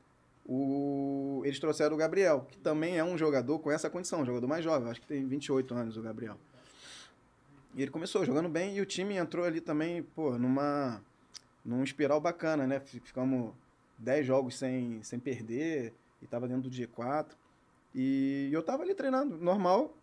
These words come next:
Pô, cara, na hora que precisar de mim, tá ótimo. Tava satisfeito em ver o time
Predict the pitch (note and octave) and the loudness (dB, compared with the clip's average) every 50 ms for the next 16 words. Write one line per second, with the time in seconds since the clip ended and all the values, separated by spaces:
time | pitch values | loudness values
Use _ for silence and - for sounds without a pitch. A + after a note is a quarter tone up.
0 | _ _ - G4 E3 - - A#2+ A#2 B2+ C3+ D3 C#3+ C#3+ - - - F3+ E3+ F3+ | _ _ -6 -6 -4 -2 -2 0 2 4 4 4 2 0 -4 -4 -2 0 2 2
1 | F3+ F3 G3 F#3+ F#3+ G3+ A3 D4 - - - C4+ G3+ G#3 G#3 G#3 B2+ A2+ G2+ - | 2 2 0 -2 -2 -2 -4 -4 -2 0 4 4 6 4 4 2 -4 -10 -12 -14
2 | _ _ _ _ _ _ _ _ _ _ _ _ - - - C#3+ C#3 D3+ D3 - | _ _ _ _ _ _ _ _ _ _ _ _ -20 -4 -2 0 0 2 2 2
3 | F3+ - - - F#3 G3 G#3 G3+ A3+ A3 G#3+ F3+ E3+ F#3+ G3+ A3+ G#3+ - - F#3 | 2 2 0 2 2 2 2 2 0 0 2 4 6 6 6 4 2 0 0 0
4 | F#3 F3 D#3+ C#3 B2+ | 2 2 2 0 0